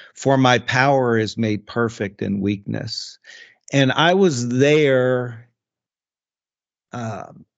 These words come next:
I was so weak emotionally, physically, psychologically, spiritually.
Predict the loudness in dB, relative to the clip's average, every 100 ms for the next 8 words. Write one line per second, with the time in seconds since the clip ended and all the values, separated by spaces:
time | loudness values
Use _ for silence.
0 | -4 -2 -2 -2 0 0 0 0 0 0
1 | -6 -20 -20 -20 _ _ _ _ -6 -2
2 | 0 -2 -2 -2 -2 -4 -8 -10 -14 -16
3 | _ -2 -2 0 -2 -2 -8 -8 -10 -16
4 | _ _ _ _ _ -4 0 0 2 0
5 | 2 2 0 -2 -2 -2 -4 -4 -2 0
6 | 2 2 -2 -4 -4 -4 -8